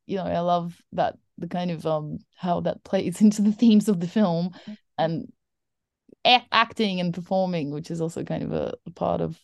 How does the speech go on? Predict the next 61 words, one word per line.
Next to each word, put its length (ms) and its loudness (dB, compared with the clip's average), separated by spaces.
I 220 -12
guess, 180 -6
a 60 -8
theme 320 -2
in 140 -4
the, 140 -4
in 100 -2
the 60 0
film. 420 -2
And 220 4
I 80 10
just 180 2
fell 140 6
in 80 2
love 160 6
with 120 -2
her, 200 8
and 80 2
I, 260 2
you 140 -8
know, 240 -2
I 60 -4
s-, 260 -10
when 140 0
I 60 4
saw 220 0
her, 120 4
I 220 2
thought, 160 -8
"Oh, 360 -8
you 120 -10
know, 100 -10
maybe 460 -2
she 480 -6
is 120 -6
actually 460 -2
really 220 -2
good 240 -4
for 200 -10
Eva." 540 0
And 100 -6
we 120 -4
asked 300 2
her 100 -2
to 280 -4
audition 400 2
for 120 0
Eva, 380 0
but 140 -2
it 220 -4
turned 240 2
out 200 8
that 200 -2
that's 260 2
the 100 -10
character 460 -2
that 240 -12
she 280 6
naturally 480 2
gravitated 680 2
to 220 -4